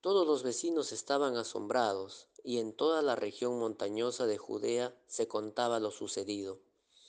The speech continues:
Todos los que le oían se preguntaban a sí mismos, "¿Qué llegará a ser este niño?", porque ciertamente el Señor mostraba su poder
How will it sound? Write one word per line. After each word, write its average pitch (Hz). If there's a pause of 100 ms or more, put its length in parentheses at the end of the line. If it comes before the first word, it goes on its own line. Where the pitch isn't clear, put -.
(320)
Todos 165
los 113
que 117
le 107
oían 131
se 117
preguntaban 110
a 107
sí 113
mismos, 104 (920)
"¿Qué 208
llegará 127
a 117
ser 117
este 113
niño?", 117 (600)
porque 113
ciertamente 127 (220)
el 117
Señor 123
mostraba 120
su 113
poder 107